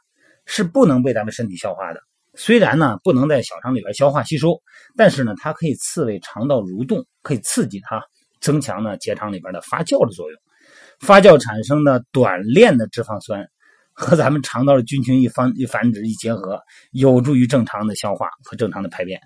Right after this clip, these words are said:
啊，这个是非常好的。咱们糖类呢摄入呢对健康呢有非常好的作用啊，尤其咱们中国人哈，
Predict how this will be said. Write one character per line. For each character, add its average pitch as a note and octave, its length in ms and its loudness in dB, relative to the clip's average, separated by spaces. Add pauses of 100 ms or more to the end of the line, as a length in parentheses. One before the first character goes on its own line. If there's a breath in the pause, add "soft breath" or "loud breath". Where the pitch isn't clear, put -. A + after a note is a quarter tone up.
(100)
啊， F#2 140 -12 (400 soft breath)
这 A#2+ 140 -2
个 F2+ 60 -6
是 G2+ 120 -14
非 G2+ 160 -10
常 G2 140 -8
好 - 160 -16 (100)
的。 - 80 -20 (600)
咱 C3+ 100 0
们 E3+ 100 4
糖 B2+ 260 -4
类 F3 120 6
呢 B2 200 2
摄 C#3+ 180 2
入 C3 160 0
呢 A2 100 -2
对 C3 120 -2
健 C3 200 -2
康 A#2+ 220 -4
呢 A2 140 -6
有 F#2 100 -8
非 - 160 -6
常 A2+ 120 -4
好 F#2 140 -12
的 F#2+ 220 -10
作 G2 180 -4
用 E2+ 160 -10
啊， F2 140 -16 (560 soft breath)
尤 C#3 180 -2
其 F3+ 120 0
咱 D#3 100 0
们 E3 100 0
中 F#3 140 2
国 D3 100 2
人 G#2 200 -4
哈， G#2 120 -6